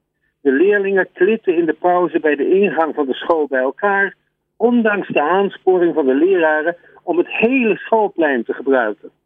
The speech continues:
Opvallend genoeg werd het schoolplein pas benut toen het hek af was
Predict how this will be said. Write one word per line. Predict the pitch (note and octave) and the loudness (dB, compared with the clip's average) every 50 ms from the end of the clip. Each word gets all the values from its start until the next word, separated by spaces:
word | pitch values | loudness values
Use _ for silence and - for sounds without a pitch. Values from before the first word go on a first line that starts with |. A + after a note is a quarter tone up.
| _ _ _ _ _ _ _ _ _ _ _ _ _ _ _ - | _ _ _ _ _ _ _ _ _ _ _ _ _ _ _ -4
Opvallend | E3+ D3 - - B3+ B3+ B3 A3 F#3+ - | -4 -4 -2 0 0 0 0 -2 -4 -4
genoeg | - E3+ F#3 A3 A#3+ F#3+ | -2 0 0 0 0 0
werd | F3+ G3+ G3+ F#3 | 0 0 0 0
het | F3+ - | -2 -6
schoolplein | - - - A3+ A3 G#3+ F#3+ F#3 E3+ _ - F3+ F#3 F3+ E3+ D#3+ D#3+ D3 - _ | -6 -4 0 0 0 0 -2 -6 -14 _ -4 -2 0 0 0 0 -4 -6 -6 _
pas | - D#3+ C#3+ A2 | -2 -2 -2 -2
benut | A#2 B2 B2+ C3 F#3 B3 - - - _ - - _ _ _ _ _ _ _ _ | -2 -2 0 0 2 0 0 0 -4 _ -20 -20 _ _ _ _ _ _ _ _
toen | _ - G3 G3 | _ -2 0 0
het | G3+ - | 0 0
hek | - A3+ B3+ B3 B3+ - | 0 -2 -2 -2 -2 -2
af | E3 E3 D3 - | 0 0 0 0
was | - C3+ C#3 E3 G3+ - | 0 0 0 0 -2 -6